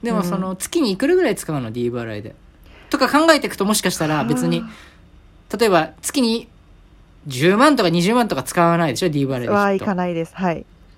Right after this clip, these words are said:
Speaker 1: パッと払えるやつだけでしょ？
Speaker 2: そうですね。
Speaker 1: だから月二万とか？
Speaker 2: うん、多分それいくかいかないかぐらいだと思います。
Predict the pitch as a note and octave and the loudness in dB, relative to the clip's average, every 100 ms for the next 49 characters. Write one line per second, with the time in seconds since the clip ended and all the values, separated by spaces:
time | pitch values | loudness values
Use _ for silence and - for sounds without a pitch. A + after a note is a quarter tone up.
0 | _ _ _ - - C#4+ C#4 F#3 F3 F3 | _ _ _ -8 0 0 0 -2 0 0
1 | D3 C3+ C3 B2+ G#2+ E3+ B3 - - - | -2 -4 -6 -6 -6 -8 -10 -16 -20 -4
2 | B3 F3+ F3 D#3+ D#3+ F#3 - - _ _ | -2 -2 -4 -8 -10 -10 -16 -20 _ _
3 | - D#3 C#3+ - F3 D#3 E3+ F#3+ D#3 G#2 | -12 -10 -8 -8 -4 0 2 2 0 -6
4 | D3+ - - _ _ _ - G3+ G#3+ A3+ | -12 -14 -20 _ _ _ -14 -6 -2 0
5 | A3+ G#3 F3+ F3 A3+ G3+ F#3 F3+ F3+ G#3 | 0 -2 -6 -4 -4 -2 -2 -2 -4 -6
6 | G3+ G3 F#3+ G3 - F#3+ - F#3+ F#3+ F#3+ | -2 -2 -2 -4 -6 -8 -2 -2 0 0
7 | F#3+ F#3 F#3 F#3 F3 D#3+ D#3 D#3+ D#3 F3 | 0 0 -2 -2 -2 -4 -6 -8 -8 -10